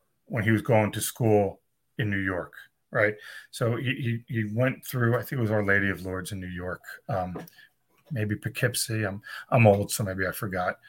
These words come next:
what's, you know, exactly that. But he knew how to catch the ball, but they didn't use him much as a blocker. So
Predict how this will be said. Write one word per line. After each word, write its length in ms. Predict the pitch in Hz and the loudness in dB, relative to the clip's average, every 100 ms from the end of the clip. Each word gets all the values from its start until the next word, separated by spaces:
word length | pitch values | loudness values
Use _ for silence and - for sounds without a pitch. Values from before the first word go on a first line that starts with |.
| - | -10
what's, 380 | - 123 - - - | -6 -4 -6 -8 -4
you 100 | 120 | 0
know, 60 | 98 | 2
exactly 440 | 87 101 95 107 | 4 2 4 4
that. 240 | 95 92 - - - - | 4 2 0 -12 -14 0
But 140 | 135 | 2
he 140 | - 175 | 6 10
knew 280 | 170 160 147 | 12 12 12
how 120 | 135 | 10
to 80 | 120 | 8
catch 340 | - 147 - | 8 8 8
the 60 | 110 | 0
ball, 220 | 107 98 | 4 2
but 180 | 113 - | 0 -2
they 200 | 123 147 | 6 6
didn't 160 | 185 143 | 6 4
use 200 | 135 - | 2 4
him 160 | 131 | 4
much 220 | 120 117 | 4 2
as 100 | 117 | 0
a 60 | 104 | -2
blocker. 560 | 95 113 131 - 113 - - - - | 0 2 2 0 -6 -6 -16 -18 -10
So 480 | - 131 117 120 | 4 6 6 4